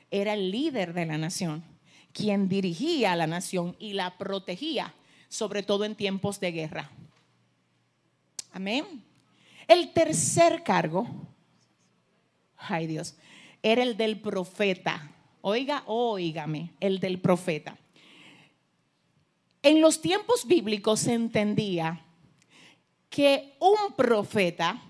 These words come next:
era la representación viva de Dios en medio del pueblo.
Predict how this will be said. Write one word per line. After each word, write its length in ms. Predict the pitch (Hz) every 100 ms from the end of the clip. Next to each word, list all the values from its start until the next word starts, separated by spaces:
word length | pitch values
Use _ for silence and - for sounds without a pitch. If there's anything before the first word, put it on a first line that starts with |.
| - _ _
era 280 | 220 226 254
la 180 | 247 233
representación 1400 | 226 220 208 208 208 - 208 202 202 - 226 226 196
viva 360 | 247 233 165 151
de 140 | 156
Dios 320 | 147 156 156
en 160 | 185 165
medio 300 | 160 156 165
del 180 | 160 160
pueblo. 400 | 165 151 160